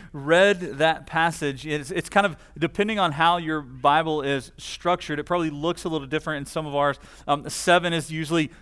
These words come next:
atta-, attach-, um, attached to the paragraph above. And, and so we, we, we tend to not look at these aspects together. But what I wanna do today is show you that, that even if you read it, you might have understood that,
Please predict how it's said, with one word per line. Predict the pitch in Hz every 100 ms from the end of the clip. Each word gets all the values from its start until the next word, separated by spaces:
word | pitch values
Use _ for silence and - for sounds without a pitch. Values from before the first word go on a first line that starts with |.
| - - -
atta-, | 131 156 143 135
attach-, | 139 143 139 147 151 - 135
um, | 143 127 123
attached | 127 - 156 -
to | 156
the | 139 127
paragraph | - 160 147 143
above. | 135 131 139 147 - - - -
And, | 151 147
and | 147 151 131
so | 185
we, | 165 160 147
we, | 156 147 131
we | 147 156
tend | - 196 202 -
to | 156
not | 151 160
look | 147 170 180
at | 156
these | 139 135 127 - - - - -
aspects | 139 147 - 143 - -
together. | 135 143 151 131 120 - -
But | 143 170 160 - -
what | 147 170
I |
wanna | 165 175 208
do | 156 180
today | - 156 151
is |
show | 147 170
you | 160
that, | 151 147 - -
that | 147 165
even | 175 185 226
if | -
you | 175
read | 147 170 175
it, | 151
you |
might | 160 160
have | 156 147
understood | 156 151 - 165 147
that, | 143